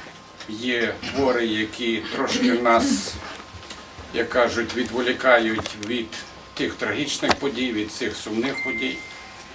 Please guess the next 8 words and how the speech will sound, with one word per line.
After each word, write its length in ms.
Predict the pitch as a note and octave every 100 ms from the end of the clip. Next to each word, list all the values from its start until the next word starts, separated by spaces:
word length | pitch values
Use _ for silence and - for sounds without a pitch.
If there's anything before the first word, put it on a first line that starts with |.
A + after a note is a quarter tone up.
| - - - - -
Але 100 | D#3
я 60 |
хочу 280 | E3+ E3 D#3
сказати, 460 | - C#3 D3 D3 C3
що 160 | -
гумор 360 | C3 D3 C3+ B2+
і 100 | A#2
сатира 680 | - - - D3 B2+ C3